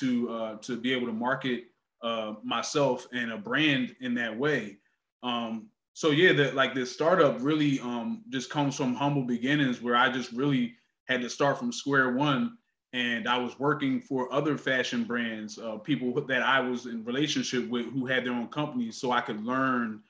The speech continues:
from the inside and I see what they done wrong, the things that they did right. And I was able to apply a lot of that information and knowledge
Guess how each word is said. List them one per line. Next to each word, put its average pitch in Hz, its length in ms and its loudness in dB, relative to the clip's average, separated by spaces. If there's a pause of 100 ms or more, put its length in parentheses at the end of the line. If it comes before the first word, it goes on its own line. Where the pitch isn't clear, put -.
(200)
from 127 160 -2
the 117 100 -2
inside 127 720 0
and 110 100 -8
I 110 120 -4
see 131 360 -2
what 123 120 -2
they 117 140 -6
done 113 320 -4
wrong, 135 380 0
the 120 80 -2
things 123 280 -4
that 117 80 -10
they 117 100 -6
did 107 280 -6
right. 123 300 2 (500)
And 139 120 2
I 143 100 6
was 147 140 2
able 160 220 4
to 139 120 2
apply 160 380 4
a 139 80 4
lot 131 260 0
of 127 80 -6
that 123 280 -2
information 127 600 -2
and 113 80 -2
knowledge 123 520 0